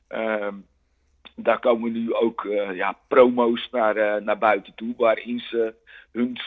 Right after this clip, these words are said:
steun, eh, en dat is eigenlijk, eh, ongebruikelijk voor die, eh, voor die groep, ehm, eh, aan, eh, Nasrallah nog een keer onder, eh, onderschrijven en, eh, nou ja, eh, eh, onderstrepen.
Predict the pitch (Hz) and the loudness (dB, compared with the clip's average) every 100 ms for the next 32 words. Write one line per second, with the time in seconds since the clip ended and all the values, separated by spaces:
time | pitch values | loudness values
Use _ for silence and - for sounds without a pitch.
0 | - 170 156 139 160 180 _ _ - 113 | 0 4 4 4 -4 -18 _ _ -10 -6
1 | 101 71 107 104 - - 117 113 110 110 | -6 -6 -4 -4 -4 -6 -2 -2 -2 -6
2 | - - 110 104 - 127 113 107 110 131 | -6 -8 -6 -6 -4 -4 -2 -2 0 0
3 | 143 156 - - 143 147 143 139 135 127 | -2 -4 -4 -6 -6 -4 0 4 4 4
4 | 123 139 123 123 135 160 - - - - | 0 -4 -2 -2 -2 -4 -8 -20 -20 -10
5 | - 117 117 113 113 117 123 - - 127 | 0 2 4 2 -2 -8 -12 -16 -12 -8
6 | 123 113 - 127 123 123 120 120 117 110 | -8 0 8 10 10 4 -4 0 0 2
7 | 123 117 156 131 165 117 110 110 117 - | 2 2 6 6 8 6 2 -6 -16 -12
8 | 120 110 113 110 110 104 101 101 101 - | -10 -10 -10 -6 -4 -2 -2 -2 -10 -18
9 | - 113 - 139 120 110 117 117 139 127 | -16 -14 -4 0 0 -2 -6 -6 -6 -10
10 | 117 110 107 104 104 110 117 120 107 113 | -12 -10 -8 -8 -10 _ -10 -6 -4 -6
11 | 117 104 104 _ _ - 120 110 123 127 | -6 -8 -8 _ _ -16 -12 -8 -6 -6
12 | 120 156 147 113 120 - | -4 2 2 2 -2 -6